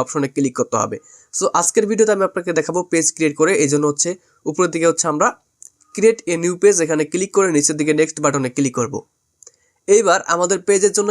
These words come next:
কিন্তু একটি নাম দিতে হবে। So অবশ্যই আপনি আপনার পেজের কি নাম দেবেন সেটা তো সিলেক্ট করে রেখেছেন, just নামটা এখানে বসায় দিবেন।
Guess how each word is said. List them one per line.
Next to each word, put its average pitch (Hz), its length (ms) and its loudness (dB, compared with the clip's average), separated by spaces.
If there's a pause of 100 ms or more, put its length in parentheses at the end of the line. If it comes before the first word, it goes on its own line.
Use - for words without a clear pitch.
কিন্তু 202 200 0
একটি 190 120 -6 (120)
নাম 156 120 2 (100)
দিতে 143 200 -2
হবে। 110 180 -4 (520)
So 175 80 2 (160)
অবশ্যই 170 380 2 (140)
আপনি 190 180 -6 (120)
আপনার 190 200 -6 (100)
পেজের 165 320 -2
কি 180 80 -2 (100)
নাম 160 180 2
দেবেন 165 220 -2
সেটা 170 220 0
তো 170 140 -2
সিলেক্ট 175 240 -4
করে 185 180 0
রেখেছেন, 185 300 -2 (380)
just 147 320 0
নামটা 156 240 0
এখানে 160 240 0
বসায় 131 260 0
দিবেন। 101 180 -6